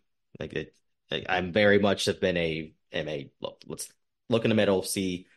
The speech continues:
that's usually where the truth is. There's two sides of something, and the third is where it usually lands. You know, somewhere in the middle. This is a limited team. They have hit the point to where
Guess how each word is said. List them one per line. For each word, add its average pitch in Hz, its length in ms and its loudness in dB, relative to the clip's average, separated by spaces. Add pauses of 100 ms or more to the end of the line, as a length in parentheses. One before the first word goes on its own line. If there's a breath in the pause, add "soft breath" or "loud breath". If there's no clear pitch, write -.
that's - 180 -8
usually 101 260 0
where 95 80 2
the 95 40 -2
truth 92 260 -4
is. 90 200 -2
There's - 180 -10
two 98 140 -4
sides 87 280 -4
of 82 60 -10
something, 85 460 -8
and 76 80 -10
the 82 40 -8
third 82 360 -4
is 80 280 -12
where 80 200 -10
it 65 80 -10
usually 82 260 -10
lands. 120 440 2 (800 soft breath)
You 67 100 -12
know, - 60 -16 (460)
somewhere 117 400 0
in 110 80 2
the 85 60 -2
middle. - 200 -12 (340)
This 98 120 -10
is 113 80 -6
a 107 100 2
limited 101 360 0
team. - 200 -12 (3000)
They 127 400 4
have 123 180 4
hit - 320 0
the 123 60 2
point 110 520 0
to - 160 -2
where 87 680 0